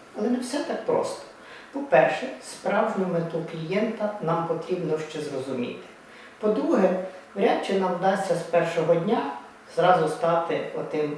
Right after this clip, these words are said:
класним партнером клієнта. Це означає, що нам треба буде побудувати довіру. І на цьому шляху нам дуже бажано уникати підводних каменів.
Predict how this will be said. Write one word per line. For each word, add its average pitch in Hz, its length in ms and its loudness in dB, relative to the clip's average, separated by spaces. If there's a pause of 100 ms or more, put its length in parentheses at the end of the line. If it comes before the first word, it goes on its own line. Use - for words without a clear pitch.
(160)
класним 143 460 0
партнером - 480 -4 (200)
клієнта. - 440 -8 (480)
Це 208 140 2
означає, 214 640 0
що - 160 -4
нам 240 200 0
треба 208 320 2
буде 185 260 0
побудувати 160 720 2 (140)
довіру. 123 300 -2 (680)
І 170 220 -2
на 175 120 2
цьому 233 320 4
шляху 208 420 0 (200)
нам 190 260 0
дуже - 160 -2
бажано 175 520 2
уникати 147 440 -2
підводних - 640 -4
каменів. - 380 -4